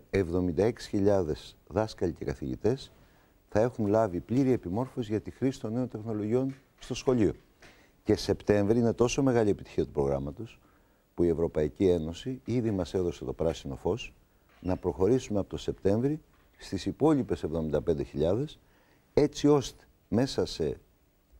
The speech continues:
στον επόμενο χρόνο δηλαδή, το σύνολο των δασκάλων και των καθηγητών που έχουμε στη δημόσια εκπαίδευση θα είναι επιμορφωμένοι στην εκπαιδευτική χρήση των νέων τεχνολογιών. Άρα, το σωστό που λέτε και σωστά κάνουμε κριτική,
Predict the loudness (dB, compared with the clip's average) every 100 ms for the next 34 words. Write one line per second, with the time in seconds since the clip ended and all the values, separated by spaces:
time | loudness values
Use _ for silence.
0 | _ -8 -4 -2 2 2 2 -2 -2 0
1 | 0 -2 -4 -2 -4 -6 -14 _ _ _
2 | _ _ _ _ _ 0 0 -2 2 4
3 | 4 2 0 -6 _ -4 -2 -2 -4 -4
4 | -4 -2 -4 -2 -2 -2 -2 -6 -2 -4
5 | 0 0 -2 -4 -10 -8 -6 -6 -4 -6
6 | -4 -2 -2 -4 -10 -20 _ _ _ _
7 | -2 0 -2 -4 -6 -4 -4 -2 -4 -6
8 | -12 _ -10 -8 -2 0 0 -4 -4 -2
9 | -2 -4 -4 -4 -6 -8 -6 -2 -2 -4
10 | _ _ _ _ _ _ _ _ 2 2
11 | 2 -2 -4 _ _ _ _ _ _ _
12 | _ -2 0 -2 4 2 4 2 2 2
13 | -2 0 0 0 _ _ -8 -6 -2 2
14 | 2 2 0 -2 -2 -4 -6 -4 -4